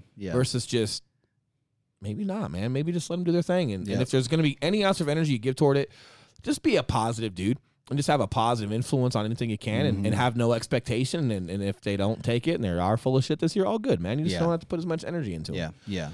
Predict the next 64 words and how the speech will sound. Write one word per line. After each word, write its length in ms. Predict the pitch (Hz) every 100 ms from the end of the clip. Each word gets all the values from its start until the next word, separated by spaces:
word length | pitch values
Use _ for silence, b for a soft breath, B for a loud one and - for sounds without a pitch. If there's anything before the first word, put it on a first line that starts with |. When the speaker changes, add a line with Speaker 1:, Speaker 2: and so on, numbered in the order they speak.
| B
Speaker 2:
But 180 | - 127
Speaker 1:
So 60 | 95
Speaker 2:
the 80 | 127
people 320 | 185 196 185
that 160 | 160
are, 80 | 147
like, 220 | 131 123
trying 220 | - 135 127
to 40 |
get 160 | 117 -
fans 380 | 113 113 110
on 180 | 98 92
social 340 | - 104 104 98
media 200 | 101 98
to, 60 |
like, 180 | 85 85
make 220 | 90 98
fun 180 | - 95
of 80 | 92
people, 300 | 98 87 87
like, 180 | 87 120
I'm 120 | 185
just 140 | 135
like, 220 | 73 69 53
"Dude, 340 | - 50 - -
Speaker 1:
Yeah, 160 | 95 80
Speaker 2:
cut 120 | -
Speaker 1:
that's 180 | - -
Speaker 2:
it 20 |
out." 40 | 76
Speaker 1:
silly. 180 | 85 85
For 140 | 117
as 100 | 117
much 140 | 151
shit 260 | - 139 110
as 320 | 113 107 - -
you 160 | 113 110
and 80 | 101
I 100 | 98
talk 420 | 101 87 87 -
and 260 | 85 78 -
as 160 | 90
opinionated 560 | 85 - 107 95 87 85
as 140 | 82
we 160 | 85 78
are, 240 | 71 73 b b b b
we 120 | - 98
still 260 | - 123
try 300 | 101 - 98
and 300 | 92 87 87 - _ _ _ _
preface 400 | - 113 90 87
things 260 | - 80 78
by, 140 | 82
"Hey, 160 | 80 82
this 200 | 82 -
is 120 | 107
our 160 | 110 104
lens. 400 | 98 92 85 90
This 180 | -
is 100 | 101
what's 220 | 95 101 -
working 300 | 98 107 98
for 220 | - 90
us. 260 | 80 -